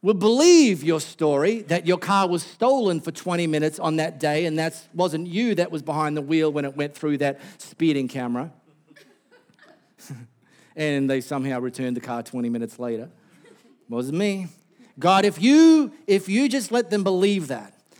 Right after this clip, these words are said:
I promise I will serve you all the days. See, some of you, <laughs> some of you believe that, or at least you wanna believe that, that God will always keep you protected and safe. When I was twenty-five, I was engaged to be married,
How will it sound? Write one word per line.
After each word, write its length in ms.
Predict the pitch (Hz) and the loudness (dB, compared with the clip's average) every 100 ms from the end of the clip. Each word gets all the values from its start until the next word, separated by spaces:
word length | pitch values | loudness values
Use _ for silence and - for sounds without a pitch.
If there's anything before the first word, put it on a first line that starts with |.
| _ _ - | _ _ -10
I 200 | 135 139 | -6 -6
promise 440 | - 170 170 - | -4 -4 -4 -8
I 140 | 151 127 | -10 -10
will 100 | 123 | -10
serve 360 | - 156 160 | -4 -2 -2
you 100 | 143 | -2
all 100 | 151 | -2
the 120 | 156 | -2
days. 280 | 147 147 151 | -2 -4 -6
See, 120 | 170 | -8
some 260 | 151 202 214 | -8 -6 -6
of 140 | 190 | -4
you, 100 | 170 - - | -8 -10 -16
<laughs> 180 | _ - | _ -20
some 240 | - 202 254 | -12 -8 -6
of 120 | 170 | -4
you 140 | 165 | -4
believe 380 | 147 160 277 170 | -2 -2 -2 -4
that, 220 | 110 - _ _ _ _ - | -12 -18 _ _ _ _ -4
or 80 | 180 | 0
at 60 | 220 | 2
least 200 | 254 220 | 2 2
you 60 | |
wanna 240 | 214 254 170 | 2 4 2
believe 320 | 151 127 107 | -2 -4 -8
that, 240 | 107 - - | -20 -16 -8
that 120 | 127 | -6
God 300 | 156 202 180 | -2 -2 -2
will 180 | 175 175 | -4 -4
always 720 | 190 226 185 127 123 139 - _ _ _ _ _ - | 0 0 0 -4 -8 -12 -18 _ _ _ _ _ -8
keep 320 | 160 165 156 | -4 -4 -2
you 260 | 147 143 143 _ _ _ _ | -4 -4 -8 _ _ _ _
protected 500 | 151 151 151 147 135 | -12 -8 -8 -8 -10
and 180 | 135 127 | -8 -10
safe. 420 | - 127 120 _ _ _ _ _ _ _ - _ - _ _ - | -8 -10 -10 _ _ _ _ _ _ _ -20 _ -20 _ _ -8
When 120 | 196 | -2
I 60 | 202 | 0
was 160 | 180 | 0
twenty-five, 680 | - 214 202 - 202 190 160 | -4 -2 0 0 2 2 2
I 80 | 160 | 0
was 120 | 151 | 0
engaged 640 | 151 175 180 170 - - | -2 -2 -2 -4 -8 -16
to 60 | 156 | -10
be 100 | 160 | -4
married, 460 | 170 175 147 113 | -2 -2 -4 -6